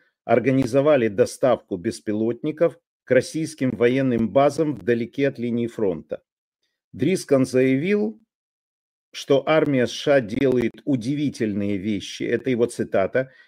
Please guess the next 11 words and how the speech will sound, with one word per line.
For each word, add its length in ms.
«и 100
привёл 400
в 60
качестве 460
примера 640
неназванного 1000
солдата, 680
который 400
якобы 580
прямо 360
сейчас 680